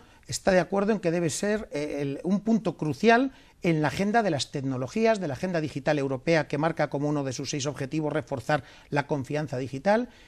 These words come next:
Y bueno, eh, la, la agenda que tenemos para eso es tremenda, es de un altísimo nivel. Tendremos aquí al, al jefe del grupo de delitos telemáticos de la Guardia Civil, dándonos una teleconferencia, so-, un, perdón, una conferencia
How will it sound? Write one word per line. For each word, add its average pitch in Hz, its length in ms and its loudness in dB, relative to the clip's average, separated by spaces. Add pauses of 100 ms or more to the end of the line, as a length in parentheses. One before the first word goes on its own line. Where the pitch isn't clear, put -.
(140)
Y 127 60 -8
bueno, 165 420 -2
eh, 131 200 -6
la, 123 280 -6
la 123 180 -6
agenda 175 440 0
que 175 100 -2
tenemos 165 480 -2
para 160 320 0
eso 214 360 -2 (440)
es 160 440 0
tremenda, 131 460 0
es 135 100 -6
de 151 120 -4
un 156 120 -4
altísimo 151 520 -4
nivel. 151 360 0 (420)
Tendremos 139 380 0
aquí 156 400 -2 (260)
al, 139 500 -2
al 139 200 2
jefe - 360 2
del 139 200 0
grupo 160 280 2
de 147 120 2
delitos 135 400 -6
telemáticos 135 540 -4
de 127 100 -4
la 131 80 -4
Guardia 135 320 -4
Civil, 180 500 0
dándonos 131 380 -6
una 139 160 -6
teleconferencia, 139 1080 -4 (300)
so-, - 180 -4
un, 175 200 0
perdón, 151 280 4
una 165 160 4
conferencia 151 680 4